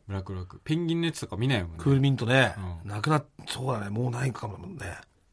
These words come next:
Speaker 2: うん。なんかガムめちゃくちゃ人気だったのに、なんでこんななくなったんですかね、そういえば。
Speaker 1: ガムが
Speaker 2: グミ、グミがものすごい人-、なんか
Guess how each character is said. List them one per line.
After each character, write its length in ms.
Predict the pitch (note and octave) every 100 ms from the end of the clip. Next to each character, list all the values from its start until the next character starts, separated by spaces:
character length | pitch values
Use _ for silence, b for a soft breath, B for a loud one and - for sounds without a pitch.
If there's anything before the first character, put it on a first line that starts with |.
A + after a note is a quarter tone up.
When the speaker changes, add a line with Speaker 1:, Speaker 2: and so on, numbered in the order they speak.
| _
Speaker 2:
う 40 | G#2 F#2 E2+ E2+ F2 F#2 _ b b b b b b b b b b b b - F#2+
ん。 40 |
な 100 | G#2+
ん 20 | C#3+
か 100 | F#2+
ガ 140 | F3+
ム 360 | D#4 E4 D3+ A2+
め 140 | C3+
ち 80 | D#3+
ゃ 60 | A3
く 80 | -
ち 60 |
ゃ 40 | C4+
人 300 | C4 C4 A#3+ - - _ _ _
気 80 | -
だ 80 | C4
っ 60 | C4
た 100 | D3
の 100 | A#2
に、 300 | G#2+ F#2 F2+ _ _ _ _ _ _ _ _ -
な 80 | F#3+
ん 60 |
で 80 | C#4
こ 100 | D#4
ん 40 |
な 80 | D4
な 80 | C#4
く 80 | C4+
な 60 |
っ 40 | C#4
た 80 | C4+
ん 40 |
で 20 |
す 60 | D3
か 60 | A2
ね、 40 |
そ 60 | G2+
う 60 |
い 40 | G2
え 40 |
ば。 180 | F#2 - _ _ _ _ _ _ _ _ _ _ -
Speaker 1:
ガ 220 | - C4+
ム 140 | F4+ F#3
が 60 |
Speaker 2:
グ 140 | F3+ F4
ミ、 160 | D#4
グ 280 | B2 C3 C4+
ミ 140 | F#4+ F#4
が 120 | G3+
も 100 | D3+
の 80 | D#3+
す 80 |
ご 80 | F3+
い 40 | C3+
人-、 340 | C#3 C#3 - - b b b b -
な 120 | D3+
ん 20 |
か 320 | C3+ B2 A2+